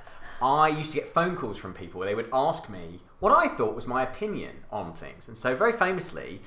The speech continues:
somebody who'll remain nameless, who was quite senior in the sort of evangelical world,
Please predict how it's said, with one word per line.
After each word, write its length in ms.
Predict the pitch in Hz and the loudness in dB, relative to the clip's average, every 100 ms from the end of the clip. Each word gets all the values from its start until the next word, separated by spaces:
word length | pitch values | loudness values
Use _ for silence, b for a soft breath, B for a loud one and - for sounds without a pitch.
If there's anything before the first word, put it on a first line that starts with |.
| - | -2
somebody 340 | - 180 202 | 2 4 4
who'll 140 | 214 208 | 6 6
remain 320 | 160 131 113 | 6 2 0
nameless, 320 | 104 90 87 | -4 -6 -10
who 60 | 98 | -12
was 100 | 101 | -6
quite 200 | 131 - | -6 -4
senior 360 | - 117 107 | -6 -6 -6
in 80 | 98 | -8
the 60 | 92 | -8
sort 180 | 95 90 | -6 -6
of 180 | 87 b b - | -8 b b -10
evangelical 600 | 117 107 98 92 90 87 82 - | -2 -2 0 -2 -4 -8 -8 -4
world, 480 | 92 71 - - | -2 -2 -6 -12